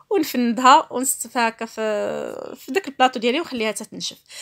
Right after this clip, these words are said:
بالنسبه لطريقه الاحتفاظ، غادي ن-، نجمع هاد الحلوه ديالي، ونديرها في بواطه محكمه الاغلاق، آه، نفرق بيناتها، بيناتهم بهكا بلاستيكه او السلوفان،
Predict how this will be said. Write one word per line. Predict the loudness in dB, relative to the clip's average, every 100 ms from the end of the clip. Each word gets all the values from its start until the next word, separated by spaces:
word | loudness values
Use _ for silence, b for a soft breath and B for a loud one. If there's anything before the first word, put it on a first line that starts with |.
| B B B
بالنسبه | -2 0 2 4 4
لطريقه | 4 2 2
الاحتفاظ، | -4 -6 -4 -2 2 4 4
غادي | 2 0
ن-، | -2 0 0 -2 -4
نجمع | -4 -4 -2
هاد | -2
الحلوه | -2 0 0
ديالي، | 0 -2
ونديرها | 0 0 -2 2 6 6 4
في | -6
بواطه | 0 2 4 4
محكمه | 2 0 -2 -2 -4
الاغلاق، | -8 2 4 4 2 B B B -4
آه، | 0 2
نفرق | 0 2 4 4
بيناتها، | 0 0 0 0 2 2 2 -2
بيناتهم | -2 -2 -4 -4 -4
بهكا | 0 0 2 0 0
بلاستيكه | -2 0 0 0 -2 0
او | 2 2 -2
السلوفان، | -2 0 0 2 4